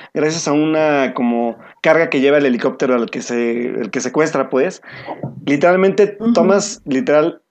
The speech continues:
Speaker 1: vistas desde arriba del helicóptero de cómo Cruise va subiendo la cuerda con,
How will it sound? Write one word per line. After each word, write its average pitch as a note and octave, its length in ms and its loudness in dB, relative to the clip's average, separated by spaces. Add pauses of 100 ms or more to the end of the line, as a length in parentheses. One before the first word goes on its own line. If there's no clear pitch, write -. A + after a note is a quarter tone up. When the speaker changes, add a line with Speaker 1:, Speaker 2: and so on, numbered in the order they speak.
Speaker 1:
vistas E3 400 2
desde C3+ 220 2
arriba D3+ 260 4
del C3+ 160 2
helicóptero C3 460 0
de B2 100 0
cómo D3+ 280 -2
Cruise D3+ 300 -2
va D3+ 80 2
subiendo C#3+ 360 0
la B2 180 0
cuerda C3+ 380 2
con, A2+ 340 -4